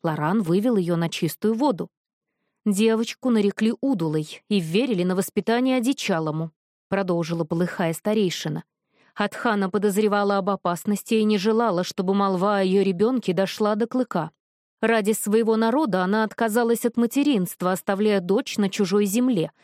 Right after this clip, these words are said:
в тайне. Но подлый одичалый внес сведения о рождении девочки в архивные записи. Наши предшественники узнали об этом слишком поздно». Только сейчас Нериса заметила, что пещеру заволокла гнетущая тень.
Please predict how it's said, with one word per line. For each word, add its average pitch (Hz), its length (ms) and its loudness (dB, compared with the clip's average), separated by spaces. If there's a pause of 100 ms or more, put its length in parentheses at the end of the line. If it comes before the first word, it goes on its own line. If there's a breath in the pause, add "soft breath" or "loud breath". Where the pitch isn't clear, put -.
(240 soft breath)
в - 100 -20
тайне. 170 500 -2 (360 soft breath)
Но 233 240 2
подлый 208 460 0
одичалый 202 540 -2
внес 214 320 0
сведения 190 680 0
о 185 40 0
рождении 190 560 0
девочки 214 540 -2
в 190 80 2
архивные 226 580 0
записи. 180 640 -6 (320 soft breath)
Наши 220 340 2
предшественники 202 840 -2
узнали 233 420 2
об 165 160 -2
этом 202 240 0
слишком 214 640 -2
поздно». 165 500 -4 (640)
Только 277 300 0
сейчас 311 420 -2
Нериса 220 400 0
заметила, 214 540 0
что - 180 -8
пещеру 277 440 -2
заволокла 175 500 -2
гнетущая 220 600 -2
тень. 160 360 -4